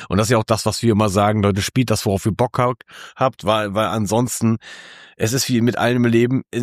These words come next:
die Leute merken, die Leute merken das. Ne, wenn, wenn, wenn ihr das, das Game eigentlich zum Abkotzen findet. So, und dementsprechend brechen dann auch eure Zuschauerzahlen ein.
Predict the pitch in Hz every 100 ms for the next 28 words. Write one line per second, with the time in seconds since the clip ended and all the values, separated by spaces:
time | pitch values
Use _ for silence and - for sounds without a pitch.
0 | 117 90 92 117 104 117 117 135 127 113
1 | 104 110 113 92 85 78 101 101 107 95
2 | 92 82 80 71 71 - _ _ - 87
3 | 101 80 117 110 87 107 92 104 104 98
4 | 90 - 98 - 95 - 107 104 104 -
5 | 85 87 - 90 82 - 69 58 - -
6 | - _ _ _ - 104 95 101 95 104
7 | 101 - 101 104 85 95 101 90 95 87
8 | 87 - 107 - 76 76 78 71 65 67